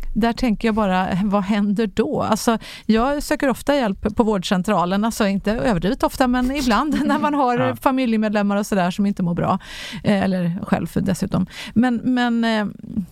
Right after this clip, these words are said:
Speaker 1: jag upplever ju att ofta är det ju läkare där förstås som gör sitt absolut bästa, men jag kommer ihåg till exempel en gång som du och jag var där, Tilda, eh, och pratade med en, eh, allmänläkare på vårdcentralen,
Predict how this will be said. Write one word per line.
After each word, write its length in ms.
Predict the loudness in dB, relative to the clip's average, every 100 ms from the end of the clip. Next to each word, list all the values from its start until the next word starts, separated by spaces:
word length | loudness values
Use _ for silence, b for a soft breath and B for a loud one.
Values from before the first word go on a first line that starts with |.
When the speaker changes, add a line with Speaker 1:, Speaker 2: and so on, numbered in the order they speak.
| -12 -2
Speaker 1:
jag 260 | 0 2
upplever 320 | -2 0 0 2
ju 60 |
att 160 | -2 -2
ofta 320 | -8 -2 0
är 100 | 2
det 80 | 0
ju 220 | 0 0
läkare 300 | 0 0 0
där 120 | 0
förstås 280 | -2 -2 -2
som 220 | 0 0
gör 280 | 0 0 -2
sitt 180 | -2 -2
absolut 440 | -4 -2 0 0
bästa, 480 | 0 -4 -2 0 2
men 140 | 2 0
jag 120 | 0
kommer 160 | 0
ihåg 240 | 2 0 -2
till 120 | -2
exempel 320 | 0 0 0
en 160 | 0 2
gång 160 | 0
som 140 | 0 0
du 100 | 2
och 120 | 0
jag 200 | 0 0
var 100 | 0
där, 160 | 0 0
Tilda, 420 | 0 0 0 -2 B B B -6
eh, 120 | -2
och 120 | 0 0
pratade 380 | 0 0 0
med 200 | 2 0 0
en, 200 | 0 2
eh, 220 | 0 0
allmänläkare 540 | 2 2 0 -2 -2 -2
på 100 | 0
vårdcentralen, 840 | 0 2 0 2 2 2 0 0